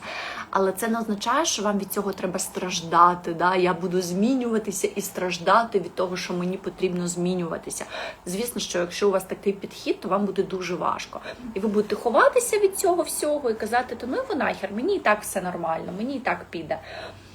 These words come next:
А якщо ви до цього процесу... Будете ставитися як до творчості, як до самопізнання, ставитися до цього як до гри,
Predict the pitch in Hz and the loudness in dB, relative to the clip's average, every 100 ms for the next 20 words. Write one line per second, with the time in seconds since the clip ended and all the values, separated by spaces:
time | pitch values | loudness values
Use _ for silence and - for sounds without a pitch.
0 | - - 208 220 226 - - - 254 208 | -20 -2 4 4 4 -2 -2 4 4 4
1 | 180 214 180 180 220 220 - - 214 - | 6 6 4 2 0 -2 -4 -6 -6 -2
2 | 208 208 - 165 165 - - - - - | 0 2 0 -4 -14 -20 -20 -20 -20 -20
3 | - 208 196 202 196 175 - 190 202 190 | -10 2 4 4 0 -4 6 6 6 2
4 | 175 - 165 175 175 156 - - 185 185 | -4 -4 -2 -2 -2 -6 -8 -2 -2 -2
5 | - 175 - - 170 170 175 165 180 175 | -8 -10 -10 -6 -4 -4 -6 -4 -4 -2
6 | 180 190 185 190 185 190 190 185 180 175 | -4 -4 -6 -4 -2 0 0 0 0 0
7 | 185 185 185 190 175 180 202 196 180 180 | -4 -4 -6 -6 -6 -4 -2 0 0 -4
8 | 170 185 175 - 190 196 | 0 -2 -2 0 4 4